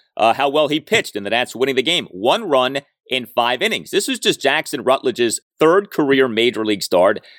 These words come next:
He went out there against, you know, this historically great offense in that of the Braves, and he allowed one run in five innings. He gave up just three hits, a double and two singles. He issued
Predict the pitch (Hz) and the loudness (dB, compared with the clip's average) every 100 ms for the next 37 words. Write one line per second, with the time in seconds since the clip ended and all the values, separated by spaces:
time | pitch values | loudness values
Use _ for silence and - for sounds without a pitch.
0 | _ - 143 208 156 135 - 127 135 - | _ -2 0 2 0 -2 -2 0 0 -2
1 | 92 120 117 - - 123 110 104 107 - | -4 -4 -4 -10 -6 0 2 2 0 -2
2 | 104 - 135 175 143 120 107 120 110 110 | -2 2 2 2 -2 -2 0 2 4 2
3 | - 110 104 101 92 92 101 107 101 95 | 2 0 0 -2 -4 -2 -2 -2 -6 -10
4 | 87 87 87 95 - 104 - _ _ _ | -6 -4 -2 -4 -6 -8 -8 _ _ _
5 | - 214 165 170 120 147 135 135 151 127 | 0 2 2 0 0 -2 0 -2 -2 -2
6 | 143 160 185 220 - 98 101 131 131 110 | -2 0 -2 -6 -8 -6 0 0 -2 -10
7 | - 127 143 120 - 101 110 113 120 107 | -6 -2 0 -2 -2 -2 0 0 -2 -4
8 | 117 117 - 92 95 101 95 107 - 107 | -6 -4 -2 0 0 0 0 0 2 0